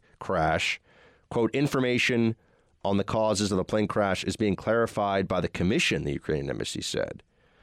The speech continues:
So they pulled back an initial statement on that. Look, it is, this is where you, you gotta look at this and say it's, it's possible that this was a,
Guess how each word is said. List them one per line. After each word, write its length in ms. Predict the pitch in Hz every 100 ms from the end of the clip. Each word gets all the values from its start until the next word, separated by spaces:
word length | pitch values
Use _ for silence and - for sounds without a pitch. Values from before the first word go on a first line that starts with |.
| _ _
So 120 | -
they 100 | 71
pulled 280 | - 110 101
back 260 | 87 87 87
an 60 |
initial 380 | 71 76 92 76
statement 400 | - 85 80 65
on 140 | 57
that. 260 | 62 64 -
Look, 180 | 90 - -
it 180 | 113 113
is, 500 | 127 127 127 - - - _ _ _ _ _ _ _
this 180 | 143 165
is 80 |
where 200 | 202 190
you, 260 | 170 147 139
you 200 | 139 127
gotta 340 | 135 143 131 - _ - - -
look 240 | 127 127 143
at 80 |
this 180 | 127 120
and 100 | 113
say 320 | - 117 110
it's, 140 | 107 -
it's 160 | 104
possible 680 | - - 117 120 104 87 98
that 120 | 127
this 240 | - 87 -
was 240 | 90 80
a, 340 | 85 78 76